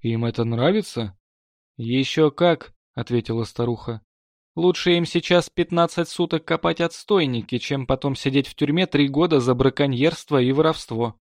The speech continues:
Туристы всё поняли. Они стали упираться и спорить. "А у вас есть свидетели? А вы сами всё видели?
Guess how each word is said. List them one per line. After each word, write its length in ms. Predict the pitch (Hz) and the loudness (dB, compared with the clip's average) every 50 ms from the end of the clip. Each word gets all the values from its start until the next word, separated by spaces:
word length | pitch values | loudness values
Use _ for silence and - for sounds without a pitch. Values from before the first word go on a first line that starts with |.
| _ _ _ _ _ _ _ _ _ _ | _ _ _ _ _ _ _ _ _ _
Туристы 440 | - 110 107 123 151 - - - 151 | -8 -6 -4 -4 -4 -6 -6 -8 -8
всё 220 | - - - 123 | -8 -6 -6 -6
поняли. 560 | 120 - - 113 110 104 101 98 104 101 - - _ _ _ _ _ _ _ _ _ _ _ | -6 -4 -4 -4 -4 -4 -6 -8 -10 -10 -14 -16 _ _ _ _ _ _ _ _ _ _ _
Они 200 | 117 117 120 117 | -4 -2 -2 -2
стали 300 | - - - 120 113 117 | -2 -2 -2 0 2 2
упираться 680 | 117 113 - 123 113 110 120 143 131 - - - 110 | 0 0 0 0 0 2 2 0 0 -2 -6 -6 -6
и 100 | 110 110 | -6 -6
спорить. 640 | - - - - - 156 160 143 110 101 - - _ _ _ _ _ _ _ _ | -6 -10 -12 -4 0 2 2 2 2 -2 -6 -12 _ _ _ _ _ _ _ _
"А 160 | 113 113 117 | -2 0 0
у 60 | 123 | 2
вас 400 | 127 139 147 143 135 - - - | 4 4 4 4 2 0 -4 -6
есть 260 | 180 208 220 202 - - | -4 -4 -4 -4 -6 -4
свидетели? 760 | - 123 131 151 165 190 165 135 - - 113 113 107 - - _ _ _ _ _ _ _ | -2 0 0 0 0 0 0 0 0 -4 -8 -8 -10 -12 -16 _ _ _ _ _ _ _
А 120 | - 123 123 | -2 2 4
вы 160 | 135 156 160 | 4 4 4
сами 500 | 151 - - 185 180 175 160 135 120 110 | 2 0 -2 0 0 0 2 0 0 -2
всё 240 | 101 - - 143 135 | -2 0 2 2 4
видели? 580 | 135 175 214 226 185 156 120 117 117 - - | 4 2 0 0 2 2 2 0 -2 -8 -14